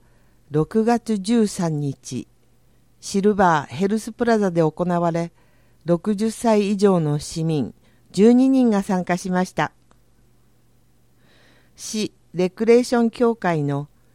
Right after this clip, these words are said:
泉市を講師に、座ってできるストレッチや、本市のご当地体操である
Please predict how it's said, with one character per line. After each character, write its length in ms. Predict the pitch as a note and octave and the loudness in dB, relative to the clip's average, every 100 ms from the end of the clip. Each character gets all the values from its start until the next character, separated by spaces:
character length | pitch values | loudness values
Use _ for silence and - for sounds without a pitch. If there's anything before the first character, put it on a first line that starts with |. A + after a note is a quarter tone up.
| _ _ - | _ _ -12
泉 480 | - F3+ G3+ A3 G#3 | -6 -4 0 0 0
市 260 | - F3 | -2 0
を 200 | E3 E3 - | 0 0 -4
講 220 | F#3+ F#3 | -2 -2
師 200 | F#3+ D3+ | -2 -6
に、 240 | C#3 B2+ - _ - | -6 -6 -10 _ -20
座 360 | - G#3 A3+ | -4 0 2
っ 100 | B3 | 0
て 260 | - - A#3 | -4 0 2
で 140 | A3+ | 2
き 160 | A3+ G#3+ | 2 -4
る 200 | D#3+ - _ _ - | -6 -6 _ _ -20
ス 120 | - | -6
ト 140 | G#3 | -2
レ 80 | G3+ | -2
ッ 100 | G#3 _ | -4 _
チ 140 | F3 | -6
や、 220 | E3+ D#3+ - _ _ _ _ _ | -4 -4 -8 _ _ _ _ _
本 300 | B3+ B3+ B3+ | 0 0 0
市 160 | A#3 | -4
の 220 | E3+ D#3 | -2 -2
ご 180 | C3 E3+ | -2 -4
当 300 | D#3+ A3 A#3 | -2 -2 -2
地 140 | A3+ - | -4 -6
体 280 | A#3+ A#3+ | -4 -2
操 240 | A#3 G#3+ F#3 | -2 -2 -2
で 160 | E3 | 0
あ 100 | F3 | 0
る 200 | E3+ D3+ | -2 -6